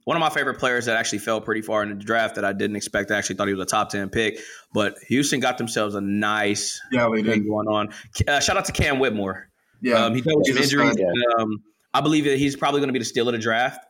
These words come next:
Speaker 1: Um,
Speaker 2: I think so,
Speaker 1: I do
Speaker 2: too.
Speaker 1: believe that he should have been a top ten pick, uh, but it's okay. That means that he's only gonna work harder, and, um, he's gonna prove a lot of his doubters wrong. Um, that's, that has been my favorite guy, and they'll tell you I've been saying Cam Whitmore for a while.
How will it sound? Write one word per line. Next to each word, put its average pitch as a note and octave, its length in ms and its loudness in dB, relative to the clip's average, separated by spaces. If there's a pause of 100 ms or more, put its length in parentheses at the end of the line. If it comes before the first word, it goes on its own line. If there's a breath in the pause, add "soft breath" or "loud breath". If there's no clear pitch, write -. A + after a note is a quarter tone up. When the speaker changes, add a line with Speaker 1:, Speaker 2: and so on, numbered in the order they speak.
Speaker 1:
Um, G#2+ 420 0
Speaker 2:
I G2+ 80 -6
think A#2+ 140 -2
so, G#2+ 80 0
Speaker 1:
I A2+ 60 2
do A2 120 0 (120)
Speaker 2:
too. A2+ 140 -10
Speaker 1:
believe A#2+ 260 0
that A#2 100 0
he B2 80 0
should B2 120 0
have A#2 60 0
been A2+ 80 0
a A2 60 -2
top A#2 180 0
ten A2 180 -2
pick, A#2 260 0 (360 soft breath)
uh, A2+ 260 2
but B2 120 2
it's C3 100 -2
okay. B2+ 460 0
That A#2+ 160 0
means C3 160 0
that B2 80 0
he's C3 140 2
only C3 180 0
gonna B2 180 0
work A#2+ 200 0
harder, C3+ 400 2 (380 soft breath)
and, A#2 360 2
um, A2+ 300 2
he's A#2+ 100 -4
gonna A#2+ 160 -4
prove A#2 200 -6
a A2+ 40 0
lot G#2+ 140 2
of G#2 80 -2
his G2+ 120 -6
doubters G2+ 380 -2
wrong. G#2+ 320 -2 (140)
Um, G2 440 -4
that's, C3+ 200 0 (140)
that C#3+ 200 2
has D3+ 160 0
been C3 140 0
my B2 160 2
favorite A#2+ 380 0
guy, B2 300 2
and A2+ 140 0
they'll C3 240 2
tell C3+ 220 0
you A#2 140 2
I've A#2 120 -2
been A2+ 300 -4
saying A2+ 280 -4
Cam A2+ 260 -2
Whitmore A2+ 300 -4
for G#2+ 160 -8
a G2+ 40 -6
while. A#2 360 2